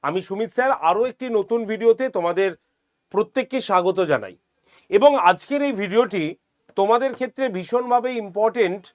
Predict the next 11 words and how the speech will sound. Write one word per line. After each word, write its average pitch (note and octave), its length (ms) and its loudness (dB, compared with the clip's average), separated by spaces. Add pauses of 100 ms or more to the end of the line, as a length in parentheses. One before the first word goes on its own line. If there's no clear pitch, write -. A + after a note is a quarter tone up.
(400)
যে A3 80 -2 (120)
তোমরা G3+ 240 4 (120)
যারা F#3+ 240 4
যারা A#3+ 140 4 (120)
ফর্ম G#3 240 -6
ফিল B3 180 -2
আপ B3+ 60 -4 (100)
করবে, F#3+ 280 0 (680)
তো C#4 80 0 (360)
এই C4+ 100 0 (140)
ফর্ম A3 220 0